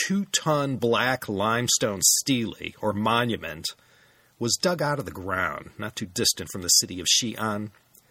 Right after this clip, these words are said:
This stele told us the exact date of Christianity's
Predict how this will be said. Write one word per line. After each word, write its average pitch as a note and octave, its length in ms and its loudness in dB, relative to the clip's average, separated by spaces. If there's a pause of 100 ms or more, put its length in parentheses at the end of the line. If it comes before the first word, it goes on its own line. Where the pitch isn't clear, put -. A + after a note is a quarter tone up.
(440)
This A3 220 4 (600)
stele F#2+ 680 0 (920)
told D3+ 220 0
us A#2 120 2
the - 120 0
exact A2 400 2
date F2+ 260 -2
of G2 100 -10
Christianity's F#2+ 760 -2